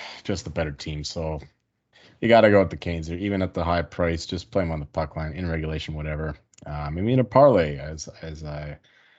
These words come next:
I might do later, and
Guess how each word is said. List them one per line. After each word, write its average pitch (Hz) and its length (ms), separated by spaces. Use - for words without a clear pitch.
I 87 160
might 87 300
do 85 200
later, 117 500
and 101 720